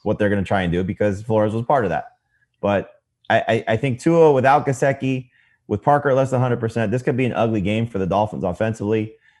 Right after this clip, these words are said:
You have so many moving parts in the running back situation. Um,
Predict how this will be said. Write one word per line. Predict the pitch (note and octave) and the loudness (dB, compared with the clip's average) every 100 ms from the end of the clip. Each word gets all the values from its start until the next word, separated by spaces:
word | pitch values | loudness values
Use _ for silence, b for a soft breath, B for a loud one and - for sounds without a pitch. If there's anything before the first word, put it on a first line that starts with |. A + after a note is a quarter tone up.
| _ | _
You | G#2+ | -4
have | G2 | -2
so | C3+ | 0
many | C3+ A#2+ | 0 2
moving | A2+ A#2 A2 | 2 2 0
parts | A2+ A#2 - | 0 0 0
in | |
the | G2 | -2
running | G2+ A#2 | 0 0
back | G#2+ A2 | 2 0
situation. | - F2+ G#2+ G#2+ G#2 G#2+ G2+ - _ _ _ - | -2 -4 0 0 -2 -4 -4 -8 _ _ _ -4
Um, | F#2 F#2 F2 E2+ | 0 0 0 -2